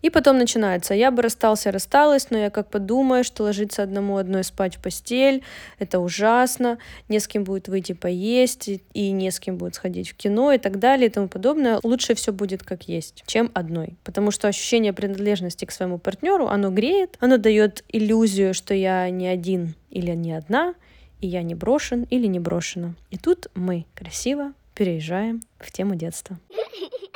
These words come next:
Вообще, я не очень люблю копаться в детстве без веской на это причины, но бывает так, что без этого никуда.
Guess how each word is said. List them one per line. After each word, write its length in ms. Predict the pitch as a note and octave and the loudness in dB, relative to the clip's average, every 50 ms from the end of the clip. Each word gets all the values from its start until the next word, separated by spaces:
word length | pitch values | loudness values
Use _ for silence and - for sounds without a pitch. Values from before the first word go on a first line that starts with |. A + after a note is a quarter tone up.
| - - - F4 C5+ C5 C5+ - - B4 A4 F#4 A#4 B4+ - - C#5 C5+ C#4 E4+ - - A4 - C5+ A4 - - - - - - - - - D#5 A#4 G#4 - - - - - - - - D5+ F4+ F#4 - - _ - | -10 -10 -8 -8 -6 -8 -8 -10 -10 -12 -12 -8 -10 -8 -8 -8 -12 -14 -16 -16 -16 -16 -14 -14 -14 -16 -16 -20 -20 -20 -20 -20 -20 -20 -18 -16 -16 -16 -16 -18 -18 -20 -20 -20 -18 -18 -16 -16 -16 -18 -18 _ -6
Вообще, 220 | A3 G#3 - - C#4 | -6 -4 -2 -2 0
я 60 | C4+ | 0
не 80 | C4 | 2
очень 220 | A#3+ A3 - G#3+ G3+ | 0 0 0 -2 -4
люблю 180 | G3 F#3+ G3+ | -2 -2 -2
копаться 380 | - G3+ F#3+ - F#3+ F#3 - F#3 | -4 -4 -2 -2 -4 -4 -4 -4
в 40 | F#3 | 0
детстве 320 | F#3 B3+ D4 - - A3+ | 0 0 0 0 -4 -6
без 160 | G3 G3 F#3 | -6 -4 -2
веской 300 | G3 G3+ F#3+ - - F#3 | -2 -4 -4 -4 -6 -4
на 40 | F#3 | -4
это 160 | F#3 F3 - | -4 -6 -8
причины, 460 | F#3 - - A3 - - F#4 F4+ C#4+ A3+ | -8 -8 -8 -6 -4 -2 -2 0 0 0
но 240 | G#3+ G#3 G#3 G3+ | 0 0 0 0
бывает 300 | G3 F#3+ G3+ G#3 G3+ G3+ | 0 0 0 0 0 0
так, 260 | - C4+ D4+ - - - | 0 -2 -2 -4 -10 -18
что 180 | - - - A3 | -20 -8 -6 -4
без 160 | F#3 F#3 F#3+ | -2 0 -2
этого 200 | B3+ B3 - G#3+ | 0 0 0 -2
никуда. 440 | G3+ G3 - - F#3 F3+ F3 E3 | -2 -2 -4 -4 -4 -4 -4 -6